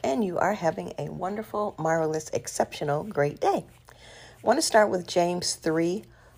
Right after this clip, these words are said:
five through ten from the American Standard Version. "So the tongue also is a little member and boasteth great things. Behold, how much wood is kindled by how small a fire.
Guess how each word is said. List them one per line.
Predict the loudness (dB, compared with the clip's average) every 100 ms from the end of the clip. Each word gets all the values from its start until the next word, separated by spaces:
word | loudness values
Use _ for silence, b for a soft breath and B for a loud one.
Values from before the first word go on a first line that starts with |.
| b b
five | -20 6 6 8 4 0 -4 -8
through | -4 -4 -4
ten | -2 4 6 6 2
from | 0 0 2 -2 -6
the | 0
American | 2 4 2 0 -4
Standard | -4 -2 -2 -4 -2
Version. | 0 0 -2 -10 -10 B B B B B
"So | 2 4
the | 4
tongue | 2 2 2 4
also | 6 6 6 2
is | 4 2
a |
little | 2 2 2
member | 0 0 0 2
and | 0 4
boasteth | 4 4 2 0 2
great | 2 2
things. | -2 -6 -6 -10 -16 B B B
Behold, | -4 -2 8 10 10 4 -2 B B 4
how | 6 6
much | 6 0 0 -6
wood | 2 6 6 6
is | 2 0
kindled | 0 2 2 0 2
by | 2
how | 4 2 2 0 b b b b -16
small | -8 2 4 4 2
a | 0
fire. | 2 2 2